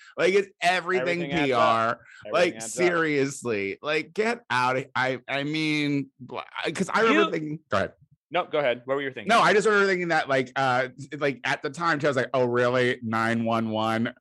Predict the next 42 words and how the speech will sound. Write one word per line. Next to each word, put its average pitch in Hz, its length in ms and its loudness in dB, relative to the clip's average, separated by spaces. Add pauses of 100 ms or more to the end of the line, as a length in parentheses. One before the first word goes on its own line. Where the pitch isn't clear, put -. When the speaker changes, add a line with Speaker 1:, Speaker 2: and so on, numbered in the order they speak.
(140)
Speaker 1:
Great 117 380 2
job, 98 340 0
terrorists." 92 680 0
You 147 120 0
know 147 160 4
what 151 80 4
I - 40 0
Speaker 2:
Ah. 175 60 2
Speaker 1:
mean? 165 260 4 (280)
Like, 196 120 2
I 190 100 6
was 190 80 6
like, 180 180 4
"Oh, 175 120 6
yeah, 160 180 4
yeah, 143 240 4
really 143 260 4
fucking 143 340 -2
good 127 320 0
terrorists." 113 800 0 (320)
I - 20 -20
Speaker 2:
Mm-hmm. 151 240 2
Speaker 1:
was 170 80 0
like, 165 200 0 (120)
and 190 140 0
see, 190 100 0
that 196 120 2
was 202 80 0
another 196 200 0
thing. 147 100 -2
I 123 40 0
was 131 80 -2
like, 117 160 -2
"That's 359 140 -6
a 349 60 -6
very 277 220 -4 (140)
American 90 680 -6
concept," 76 460 -12 (300)
you 101 80 -4
know? 101 180 -2
So, 85 420 -4 (160)
anyway. 85 340 -12